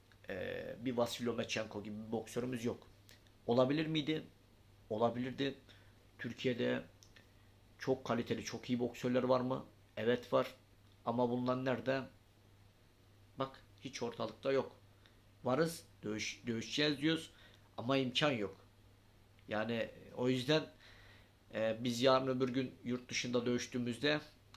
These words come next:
arkamızdan birçok kelime yaparlar, birçok şey söylerler. Ama şu bir gerçek, ne olursa olsun biz Türkiye'de özellikle de ben şahsen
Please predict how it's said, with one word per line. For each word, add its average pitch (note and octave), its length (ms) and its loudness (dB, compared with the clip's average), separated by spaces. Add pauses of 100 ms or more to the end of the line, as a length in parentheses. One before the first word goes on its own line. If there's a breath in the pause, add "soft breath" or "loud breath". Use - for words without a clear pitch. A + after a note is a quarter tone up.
(140)
arkamızdan B2 760 -2 (140)
birçok - 400 -4
kelime A#2+ 540 0 (120)
yaparlar, A2 640 -4 (100)
birçok A2+ 380 -8
şey A#2 180 0
söylerler. A2 600 -2 (480 loud breath)
Ama C3 440 0
şu - 280 -2
bir A#2 100 0
gerçek, A2+ 480 -2 (440 loud breath)
ne B2 180 0
olursa A#2 420 0
olsun C3+ 380 -4 (540 loud breath)
biz B2 360 0
Türkiye'de B2+ 720 0 (340)
özellikle A2+ 680 0
de G2+ 140 -2 (160)
ben A2+ 160 -2
şahsen B2 600 0